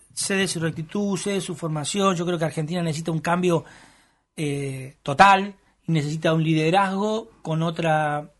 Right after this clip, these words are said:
con otra mentalidad, que pueda mirar a largo plazo, que pueda pensar,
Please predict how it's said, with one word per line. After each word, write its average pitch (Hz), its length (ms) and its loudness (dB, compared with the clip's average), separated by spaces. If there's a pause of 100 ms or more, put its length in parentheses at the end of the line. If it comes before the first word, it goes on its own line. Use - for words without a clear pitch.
(160)
con 160 120 -4
otra 160 200 -2
mentalidad, 170 680 2 (320)
que 156 120 -6
pueda 170 240 2
mirar 165 220 2
a 170 40 2
largo 160 320 0
plazo, 214 600 0
que 175 140 -4
pueda 175 320 -2
pensar, 170 460 0